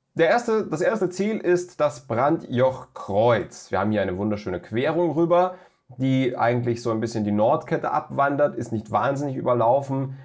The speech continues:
Ähm, natürlich hier an der Seegrube ist, äh, die Hölle los, aber im Prinzip, sobald man hier rüber ist, wird's eigentlich relativ ruhig. Dann kann man das Brandjochkreuz besteigen, man kann's euch au-, auch auslassen. Dazu sage ich gleich nochmal was zum Thema Auslassen.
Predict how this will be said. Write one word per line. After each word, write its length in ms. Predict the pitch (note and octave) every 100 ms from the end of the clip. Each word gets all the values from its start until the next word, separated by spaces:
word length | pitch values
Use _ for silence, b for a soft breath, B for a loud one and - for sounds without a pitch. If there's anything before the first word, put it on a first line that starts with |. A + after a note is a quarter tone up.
| B
Ähm, 360 | - G#2 G2 F#2
natürlich 360 | G2 G2+ G#2 G2
hier 260 | G2+ A2
an 120 | G#2 F#2+
der 100 | F2
Seegrube 520 | G2+ G#2 G2+ G2+ G2+
ist, 340 | F#2+ F2+ - -
äh, 180 | G2 F2
die 140 | F2+
Hölle 140 | G2+
los, 280 | A2+ A#2+ B2
aber 200 | - F#2+
im 80 | F#2
Prinzip, 340 | F2 G2 A2+ G#2
sobald 300 | G2+ G2 -
man 140 | F2+
hier 360 | G2 G#2 G2 -
rüber 260 | G#2 G#2 G2+
ist, 340 | F#2+ - -
wird's 240 | G2 F#2 -
eigentlich 380 | F2+ F2+ F2
relativ 420 | F2 F2 F2 E2+ -
ruhig. 380 | F#2+ A2+ C3 B B B B B
Dann 100 | -
kann 100 | B2
man 60 | E3
das 140 | C#3+
Brandjochkreuz 540 | D3 E3 E3+ D#3+ D#3+ D3+
besteigen, 420 | C#3 E3+ F#3+ F#3
man 100 | D3+
kann's 260 | D#3 C#3+ -
euch 240 | B2 -
au-, 220 | B2 C#3+
auch 220 | A#2+ A2
auslassen. 760 | B2+ D#3+ F3+ E3+ E3 E3 D#3+ -
Dazu 300 | B2+ A#2+ B2
sage 220 | A#2 A#2
ich 80 | A2
gleich 220 | A2+ A#2+
nochmal 260 | D3 C#3+ C3
was 160 | C3+ C3
zum 160 | B2+
Thema 260 | A#2+ B2 A#2+
Auslassen. 680 | A2+ A#2 A#2 A2 A#2+ A#2